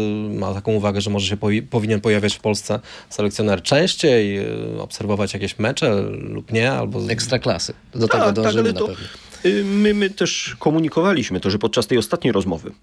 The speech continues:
Speaker 3: ostatniego spotkania między oboma pana-, panami w październiku, bo to było podczas zgrupowania październikowego, prezes, y, tu klarownie wypowiedział, że byłby szczęśliwy, gdyby Paulo Sousa la-, raz na jakiś czas pojawił się na meczu Ekstraklasy.
Speaker 2: Taka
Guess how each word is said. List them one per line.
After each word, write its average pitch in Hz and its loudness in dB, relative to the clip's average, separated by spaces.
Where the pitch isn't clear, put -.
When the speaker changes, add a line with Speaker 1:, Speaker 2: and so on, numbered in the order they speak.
Speaker 3:
ostatniego 127 2
spotkania 113 0
między 101 2
oboma 104 2
pana-, 107 0
panami 107 0
w - -8
październiku, 127 0
bo 101 -10
to 101 -4
było 101 -2
podczas 104 -2
zgrupowania 101 0
październikowego, 101 -2
prezes, 147 0
y, 190 -4
tu 208 -14
klarownie 214 4
wypowiedział, 95 0
że 123 0
byłby 143 4
szczęśliwy, 160 2
gdyby 139 -2
Paulo 160 0
Sousa 131 -2
la-, 127 2
raz 135 -2
na 135 -2
jakiś 123 -8
czas 123 -4
pojawił 117 -4
się 113 -8
na 104 -2
meczu 101 -4
Ekstraklasy. 104 -4
Speaker 2:
Taka - 0